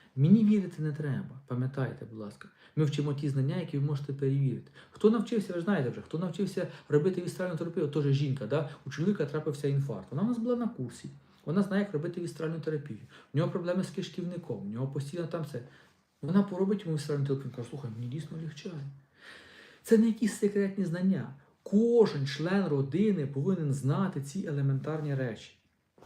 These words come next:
Це зменшить,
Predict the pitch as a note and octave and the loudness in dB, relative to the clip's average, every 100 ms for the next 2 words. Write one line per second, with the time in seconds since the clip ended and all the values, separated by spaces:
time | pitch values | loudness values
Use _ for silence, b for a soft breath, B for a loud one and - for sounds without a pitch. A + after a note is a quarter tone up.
0 | - _ _ _ - - - F3+ C#3 B | -20 _ _ _ -20 0 6 6 4 B
1 | B B B B B C3+ A#2+ D3 G3+ G#3+ | B B B B B -4 2 8 8 8
2 | G3+ D3 - - - | 6 4 0 -6 -14